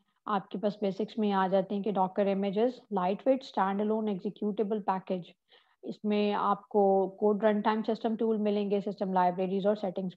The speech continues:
मिलेंगी। Docker containers con-, that run a Docker engine have following characteristics। What are those? Standard, lightweight and secure।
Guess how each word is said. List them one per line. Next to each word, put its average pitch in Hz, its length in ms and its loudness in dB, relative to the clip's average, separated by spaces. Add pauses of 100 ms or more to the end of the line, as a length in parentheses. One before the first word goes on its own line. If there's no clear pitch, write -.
मिलेंगी। 185 320 -8
Docker 190 400 -2
containers 226 520 2 (640)
con-, 214 400 -4
that 220 140 6 (460)
run 233 320 6 (140)
a 240 100 4
Docker 202 280 4
engine 226 440 0
have 214 220 -2 (240)
following 208 360 6
characteristics। 175 680 0
What 202 120 0
are 226 120 4
those? 220 200 2
Standard, 196 560 2 (300)
lightweight 185 600 2 (180)
and 262 300 -6
secure। 180 400 0